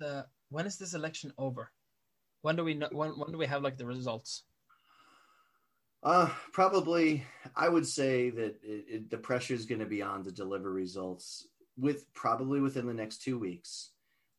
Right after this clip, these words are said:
Speaker 2: Um, I would bet that by the middle of next week, Pennsylvania should be fully counted.
Speaker 1: Okay, 'cause I keep, I keep hitting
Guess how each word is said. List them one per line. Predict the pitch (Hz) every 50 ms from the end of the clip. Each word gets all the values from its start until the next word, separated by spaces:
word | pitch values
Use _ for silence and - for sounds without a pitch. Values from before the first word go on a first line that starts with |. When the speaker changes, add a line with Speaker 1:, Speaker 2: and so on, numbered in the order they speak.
| _ _
Speaker 2:
Um, | 92 95 95 95 92 92 90 90 90 85 - _ _ _ _ _ _ _ _ _ _ _ _ _ _ _ _ _ _ _ _ _ _ _ -
I | 120 127 127
would | 127 139 139 123 117
bet | 113 123 120 123 -
that | 123 113 107
by | 110 110 110
the | 107 107
middle | 107 107 110 107 110 107 107
of | 107 104
next | 104 101 95 - - -
week, | 104 98 92 - -
Pennsylvania | - 104 92 - 101 95 90 92 92 92 92 87 87
should | - - 92 87
be | 87 82
fully | - - 92 87 85 80
counted. | - - 80 80 - - - - - 117 - _ _ _ _ _ _ _ _ _ _ _ _ - _ _ _ _ _ - 131
Speaker 1:
Okay, | 131 135 123 113 110 -
'cause | 135 135
I | 165 165
keep, | 160 - 185 - - -
I | 156 156
keep | - - 190 170 -
hitting | - 170 165 - - 139 135 135 131